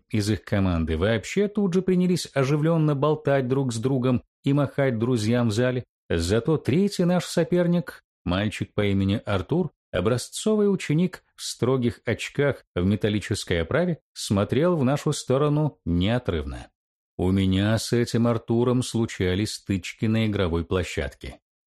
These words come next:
Парень обожал использовать свой ум, чтобы продемонстрировать превосходное знание разных предметов, начиная с ботаники и заканчивая Второй мировой войной. Он любил лишать оппонентов дара речи аргументами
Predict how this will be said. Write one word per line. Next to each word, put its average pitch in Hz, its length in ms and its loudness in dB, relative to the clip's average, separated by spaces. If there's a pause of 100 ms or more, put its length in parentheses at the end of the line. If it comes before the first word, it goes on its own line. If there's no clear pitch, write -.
Парень 98 560 0
обожал 87 680 -2
использовать 80 680 -4
свой 80 440 -6
ум, 120 340 0 (200)
чтобы 107 300 -2
продемонстрировать 110 1120 0 (100)
превосходное 131 840 0
знание 127 480 2
разных 117 420 0
предметов, 95 560 -4 (140)
начиная 127 440 0
с 101 120 -4
ботаники 165 800 0 (180)
и 151 80 2
заканчивая 139 640 0
Второй 123 440 2
мировой 110 420 2
войной. 76 420 -4 (240)
Он 139 280 2
любил 135 540 0
лишать 123 520 0
оппонентов 120 840 0
дара 113 380 2
речи 113 480 -2
аргументами 113 840 0